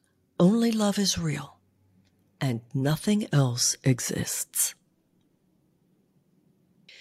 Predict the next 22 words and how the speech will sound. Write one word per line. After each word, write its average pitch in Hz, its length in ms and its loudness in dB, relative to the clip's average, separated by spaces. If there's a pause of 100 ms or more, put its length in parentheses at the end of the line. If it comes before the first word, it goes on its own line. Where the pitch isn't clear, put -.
(260)
While 180 180 0
the 180 120 4
appearances 240 720 -2
of 170 160 -4
the 143 80 -2
three-dimensional 190 880 -2
world 143 560 -10 (400)
would 147 160 2
deceive 196 520 2
me 139 160 -10
into 131 200 -8
the 143 100 -10
false 170 400 -2
belief 131 580 -8 (360)
that 160 160 -6
there 151 160 0
are 156 100 -2
powers 180 640 -4 (140)
more 185 260 2
powerful 147 540 -4
than 98 240 -6
God, - 440 -12